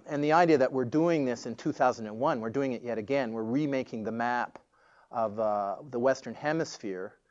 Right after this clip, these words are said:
and, uh, and, uh,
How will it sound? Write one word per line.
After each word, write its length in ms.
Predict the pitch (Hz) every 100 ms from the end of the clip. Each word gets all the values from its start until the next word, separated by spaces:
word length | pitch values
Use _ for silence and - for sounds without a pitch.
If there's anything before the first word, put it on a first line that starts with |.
| _ _ _ _ -
and, 400 | 120 117 113 113
uh, 440 | 110 110 104 104 - - _ _ 120
and, 380 | 120 117 113 110
uh, 320 | 110 107